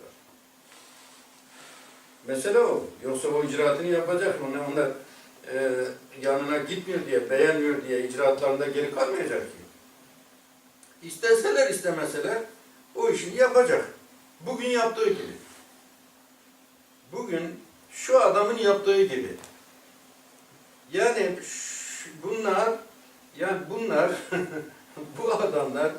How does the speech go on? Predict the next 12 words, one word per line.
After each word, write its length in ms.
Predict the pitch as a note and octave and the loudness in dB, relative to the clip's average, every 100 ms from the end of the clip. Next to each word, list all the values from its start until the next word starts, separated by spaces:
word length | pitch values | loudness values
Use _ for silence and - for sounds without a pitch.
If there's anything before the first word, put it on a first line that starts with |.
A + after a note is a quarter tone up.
| - - - - C3+ - | -10 -20 -20 -20 -20 -12
bu, 240 | A#3 - - - - | -10 -12 -16 -20 -18
bu 140 | G#3+ G#3+ | -12 -4
memleketin 680 | G#3 F#3+ F3+ F#3+ F#3 F#3 | -2 0 0 0 0 -2
garibi 540 | D3 D#3+ D#3 - F#3+ - B2 | 4 6 6 0 -4 -6 -12
duruyor. 560 | A#2+ C3+ C3 D3 D3 | -8 -8 -4 -2 0
Başbakan 560 | E3+ G#3+ B3 A#3 A3+ A3+ | 4 4 4 4 4 4
da 40 | |
garip 460 | A3 - C#3 - - | 4 4 4 4 -2
gibi 140 | - - | -12 -16
duruyor, 320 | G2 F#2+ G2 | -16 -12 -10
dikkat 320 | - - - | -10 -6 -6
edin. 120 | - | -6